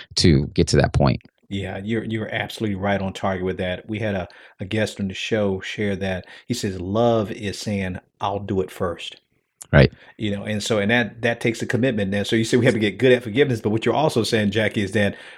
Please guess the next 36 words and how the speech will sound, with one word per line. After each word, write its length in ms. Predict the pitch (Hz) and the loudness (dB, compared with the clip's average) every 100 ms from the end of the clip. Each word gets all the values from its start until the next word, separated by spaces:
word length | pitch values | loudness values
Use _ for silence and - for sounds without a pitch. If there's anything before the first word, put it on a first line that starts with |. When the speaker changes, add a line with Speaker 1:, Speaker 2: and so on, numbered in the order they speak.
| _ | _
Speaker 2:
we 100 | 120 | 2
have 140 | 120 117 | 2 4
to 80 | |
make 160 | 107 113 | 2 2
sure 120 | 123 | 2
we 100 | 110 | 4
don't 120 | 113 | 4
get 160 | 104 101 | 2 -2
spiritual 380 | - 123 107 110 | 0 2 2 0
amnesia 520 | 110 101 139 139 104 | 0 2 2 2 0
to 80 | 92 | -2
see 200 | - 113 | -2 0
what 180 | 104 95 | 2 2
God 240 | 113 110 | 4 4
has 100 | 110 | 2
forgiven 380 | - 104 110 110 | 0 2 2 6
us 160 | 170 | 4
for 260 | - 104 80 - - - | 4 0 2 0 2 4
<laughs> 0 | - - | 2 4
Speaker 1:
Right, 200 | 87 78 | 4 6
Speaker 2:
and 40 | 117 | 4
the 40 | 123 | 4
Speaker 1:
right. 40 | |
Speaker 2:
grace 280 | 92 127 147 | 6 6 4
and 100 | 123 | 2
mercy 280 | 143 - 127 | 2 2 0
he's 160 | 135 | 2
shown 320 | 139 123 113 | 4 4 4
us. 260 | 135 147 - | 2 0 0
So 220 | - 104 | 2 4
<laughs> 60 | - | 4
that, 180 | 117 113 | 0 2
that's 220 | 120 85 | 2 2
Speaker 1:
Exactly. 440 | - 80 - - | 4 4 4 -2
Speaker 2:
good 100 | |
stuff, 20 | 98 | -8